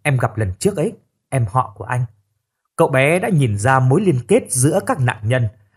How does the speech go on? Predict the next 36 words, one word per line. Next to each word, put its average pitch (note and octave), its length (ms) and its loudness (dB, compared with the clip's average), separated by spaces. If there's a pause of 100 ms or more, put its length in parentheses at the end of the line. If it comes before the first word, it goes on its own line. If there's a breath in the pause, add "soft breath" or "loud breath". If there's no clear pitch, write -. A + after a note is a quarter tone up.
là C#3+ 300 4
các C#4 200 -2
vật C3 180 -4
dụng B2+ 240 -2
màu G#2+ 140 0
đỏ. F#2+ 340 -2 (840)
Anh D3 200 0
biết A3+ 200 2
nói C3+ 300 2
ra D#3+ 320 0
em C3 280 0
cũng F3 220 -6
chẳng - 140 0 (160)
tin A#2+ 220 0
đâu, A2+ 160 -2 (440)
nhưng C#3+ 220 0
mà G#2+ 260 2
nó G#2+ 180 -2
được E3 300 -4
báo D#3 280 2
trước C#4+ 200 -2 (280)
ở A#2+ 180 -8
trong C#3 160 -2
giấc - 180 -2
mộng C#3 240 -2
ấy. F3+ 140 -8 (520)
Có G3+ 160 -2
tin F3 160 6
được A2+ 100 -2
không? D#3 200 -2 (640)
Ờ, A#2+ 380 -2 (360 soft breath)
anh D3+ 320 2
thực - 140 -6
ra C3 120 0
cũng - 200 -14
bán D#3 160 -2